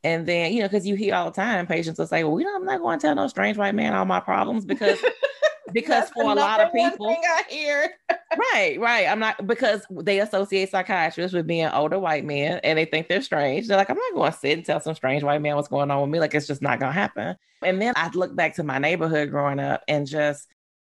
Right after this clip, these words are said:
Speaker 1: you know, you had the guy who had, you know, mental illness, who probably had schizophrenia, who was, like, holding up traffic in major intersections, talking to people that weren't there and, you
Speaker 2: Yeah.
Speaker 1: know, cussing out the cars.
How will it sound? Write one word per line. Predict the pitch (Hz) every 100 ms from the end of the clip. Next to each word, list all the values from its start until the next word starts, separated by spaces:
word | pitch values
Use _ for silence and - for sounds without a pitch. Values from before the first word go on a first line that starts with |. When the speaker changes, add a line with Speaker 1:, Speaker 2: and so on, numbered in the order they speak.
| _
Speaker 1:
you | - 208
know, | 196
you | 185 185
had | 185
the | -
guy | - 156 156
who | 160 160 131
had, | 120 170 160 151 139
you | 160
know, | 139
mental | 147 151 156
illness, | 151 185 156 147 -
who | 175
probably | - 170 160
had | 160 156 156
schizophrenia, | 165 170 156 175 151 147 139
who | 151
was, | 147 143 143
like, | 135 - -
holding | - 185 190 180
up | 160 -
traffic | 185 175 151 139 -
in | 151 147 151
major | 170 175 175
intersections, | 151 170 156 139 139 131 139
talking | 175 170 160
to |
people | 160 156 156
that | 151
weren't | 160 160
there | 165 156 147 139
and, | 131 135 - -
you | 208
Speaker 2:
Yeah. | 190
Speaker 1:
know, | 165 143 -
cussing | - 180 -
out | 175 170
the |
cars. | - 190 180 170 156 151 151